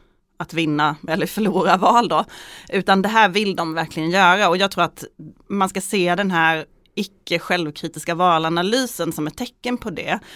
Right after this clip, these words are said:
Att det var då inte strategin som var fel, det var inte idén att nå de här väljarna som var fel, utan det var en massa då förutsättningar som inte stämde. Stjärnorna stod inte rätt. Kanske gör de det i nästa val. Så tror jag att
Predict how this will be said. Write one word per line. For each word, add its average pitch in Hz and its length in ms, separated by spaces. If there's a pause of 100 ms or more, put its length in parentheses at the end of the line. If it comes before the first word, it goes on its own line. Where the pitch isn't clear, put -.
(180)
Att 185 200
det 170 80
var 165 340
då 165 160
inte 151 220
strategin 233 680
som 208 160
var 196 80
fel, 165 380
det 165 60
var 170 80
inte 170 280
idén 170 500
att 160 120
nå 160 220
de 151 140
här 156 120
väljarna 175 460
som 196 160
var 180 60
fel, 160 400
utan 165 220
det 160 80
var 156 180
en 160 80
massa 156 300
då 147 240 (320)
förutsättningar 160 920
som 160 240
inte 156 200
stämde. 156 460
Stjärnorna 165 480
stod 160 180
inte 160 200
rätt. - 420 (140)
Kanske 175 300
gör 170 120
de 165 120
det 160 80
i 156 60
nästa 160 340
val. - 260
Så - 260
tror 180 220
jag 151 80
att 147 120